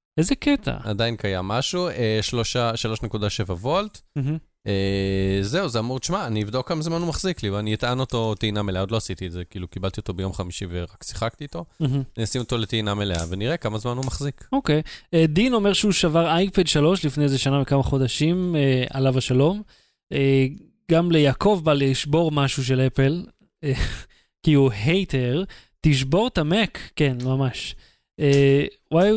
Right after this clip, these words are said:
Speaker 1: זה תשע אלף שקל מחשב, אתם מסתכלים על ה-, לא, הם לא רואים את המחשב. כי יש פה במקרה, אה, מחשב,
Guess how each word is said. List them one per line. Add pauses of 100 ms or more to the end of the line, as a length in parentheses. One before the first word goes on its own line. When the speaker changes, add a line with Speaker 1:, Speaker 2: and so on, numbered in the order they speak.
Speaker 1:
זה (100)
תשע
אלף
שקל
מחשב, (100)
אתם
מסתכלים
על
ה-, (240)
לא,
הם
לא
רואים
את
המחשב. (360)
כי
יש
פה
במקרה, (440)
אה,
מחשב,